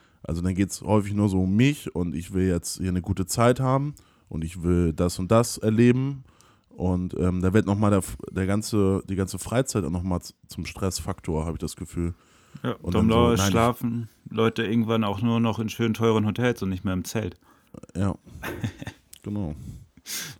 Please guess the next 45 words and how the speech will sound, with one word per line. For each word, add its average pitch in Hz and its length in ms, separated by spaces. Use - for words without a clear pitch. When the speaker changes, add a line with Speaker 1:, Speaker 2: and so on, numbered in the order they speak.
Speaker 2:
Weil 95 120
du 95 100
dann 90 340
dich 113 180
in 92 100
den 90 160
Vordergrund 104 480
stellst 117 400
und 104 80
dann, 104 300
äh, 98 200
diese 95 280
Einschränkungen, 107 840
die 101 60
dir 95 120
vorher, 104 500
als 95 180
man 95 180
mehr 98 180
Zeit 107 200
hatte, 104 200
nicht 98 160
so 113 120
wichtig 104 320
waren, 104 400
wird 104 180
dann 98 140
wichtig, 104 340
ne? 104 160
Weil 98 80
dann 87 120
willst 87 160
du 87 40
dich 87 180
um 92 100
diese 95 220
Sachen 95 320
dann 87 140
nicht 90 180
auch 107 140
noch 101 160
in 90 80
deiner 87 180
Freizeit 123 480
kümmern, 104 440